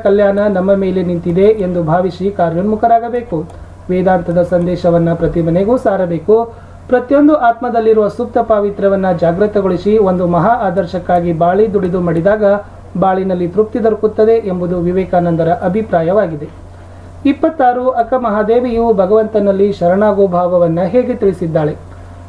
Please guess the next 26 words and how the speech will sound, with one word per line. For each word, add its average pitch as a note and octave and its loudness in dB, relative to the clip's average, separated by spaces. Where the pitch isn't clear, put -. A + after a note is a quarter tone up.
ಚಂದನವನ್ನ C4+ 2
ಕಡಿದು A#3 -2
ತೊರೆದು G#3+ 0
ತೇದರೂ G3+ 4
ಅದರ G3 2
ಸುವಾಸನೆಯನ್ನ G3+ 0
ನೀಡದೆ F3+ 0
ಇರಲಾರದು. F#3+ 2
ಚಿನ್ನವನ್ನು C4+ 2
ಕಡಿದು A#3 -4
ತಿಕ್ಕಿದರೂ G#3+ 2
ಬೆಂಕಿಯಲ್ಲಿ G3+ 0
ಹಾಕಿ F3+ -2
ಕಾಯಿಸಿ F#3 0
ಬಡಿದರೂ F3 0
ಅದು F3 -2
ತನ್ನ E3+ 0
ಹೊಳಪನ್ನ E3+ 0
ಕಳೆದುಕೊಳ್ಳೋದಿಲ್ಲ. G3+ 0
ಕಬ್ಬನ್ನ F#3 2
ಗಿನ್ನು G3+ 2
ಗಿನ್ನಿಗೂ F#3 0
ತುಂಡರಿಸಿದರೂ F#3+ 2
ಗಾನದಲ್ಲಿ F3+ 0
ಹಾಕಿ E3+ 0
ಅರೆದರೂ G#3 2